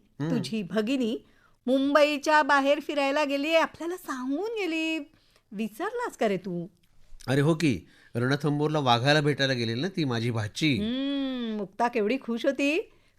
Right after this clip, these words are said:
Speaker 2: फिरायला जायचं म्हणून स्वतःची एकटीची वेगळी बॅग भरली तिने. मॅचिंग पिन्स, हेअरबँड, ब्रेसलेट, सगळं काय काय भरत होती.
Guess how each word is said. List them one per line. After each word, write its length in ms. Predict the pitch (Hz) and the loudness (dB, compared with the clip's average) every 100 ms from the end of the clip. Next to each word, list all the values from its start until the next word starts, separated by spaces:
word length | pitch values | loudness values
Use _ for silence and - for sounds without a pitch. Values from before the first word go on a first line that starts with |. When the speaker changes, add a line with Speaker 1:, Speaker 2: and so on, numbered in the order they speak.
| - | 0
Speaker 2:
फिरायला 380 | 254 240 247 262 | 2 4 4 2
जायचं 340 | 254 233 262 | 0 0 -2
म्हणून 260 | 269 285 285 | -2 -4 -6
स्वतःची 600 | 269 247 285 294 302 285 | -10 -8 -8 -6 -8 -4
एकटीची 460 | 247 - - 285 320 | -6 -6 -8 -4 -4
वेगळी 420 | 180 202 220 294 | 0 0 0 0
बॅग 220 | 226 233 | 0 0
भरली 300 | 240 240 247 | 0 -2 -2
तिने. 260 | 247 226 175 - _ _ _ | -2 -4 -6 -10 _ _ _
मॅचिंग 440 | 190 190 185 175 160 | -4 -4 -4 -6 -4
पिन्स, 540 | - 269 285 285 285 - - | 0 2 2 2 -2 -6 0
हेअरबँड, 640 | 233 214 208 233 285 277 | 0 2 2 2 0 -2
ब्रेसलेट, 720 | 202 226 226 240 269 302 311 | 2 2 2 2 4 4 0
सगळं 340 | - 190 233 320 | -8 -10 -6 -4
काय 140 | 285 | -4
काय 140 | 226 294 | 0 0
भरत 240 | 208 220 | 0 -2
होती. 260 | 214 175 | -4 -8